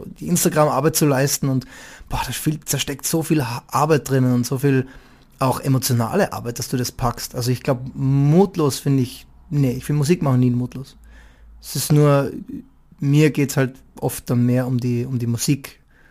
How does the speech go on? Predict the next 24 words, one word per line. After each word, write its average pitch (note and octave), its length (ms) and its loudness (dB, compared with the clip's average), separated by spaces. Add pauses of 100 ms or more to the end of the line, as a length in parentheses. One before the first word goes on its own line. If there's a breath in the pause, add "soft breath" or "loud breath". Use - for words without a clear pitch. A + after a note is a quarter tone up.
(220 soft breath)
Und B2+ 240 -2
ich C#3 160 -8
glaub, B2+ 200 -2
für - 260 -10
viele C#3+ 280 2
ist C3+ 160 -2
Musik C3+ 320 0
halt B2+ 160 -2
auch A#2+ 160 -6
ein B2+ 260 -4
Produkt, - 400 -8
das B2+ 80 -2
man C3 120 2
konsumiert C3 420 2
wie C3+ 40 0
eine A#2+ 100 4
Marke. A#2+ 440 0
Da B2 100 -4
geht's A#2+ 260 -10
dann B2 140 -2
um A#2+ 120 -2
ganz A#2+ 180 -6
viele D#3+ 220 -2
Gesichtspunkte. - 800 -8